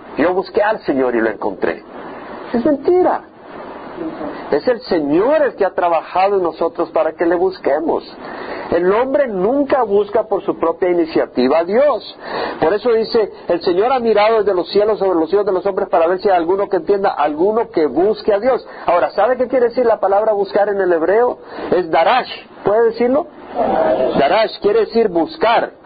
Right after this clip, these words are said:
<laughs> Pero también vamos a añadir unas palabras más que nos ayuden a entender.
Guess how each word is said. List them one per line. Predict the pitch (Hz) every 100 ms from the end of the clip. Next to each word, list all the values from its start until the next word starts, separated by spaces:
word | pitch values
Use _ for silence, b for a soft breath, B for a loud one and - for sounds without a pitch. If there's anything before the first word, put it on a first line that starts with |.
| -
<laughs> | 127 - 98 - - - -
Pero | 110 127
también | 131 127 151
vamos | 160 156
a |
añadir | 147 123 135 147
unas | 143
palabras | - 123 135 147 135
más | 143 147
que | 147
nos | 131
ayuden | 123 127 135
a | 127
entender. | 123 120 214 -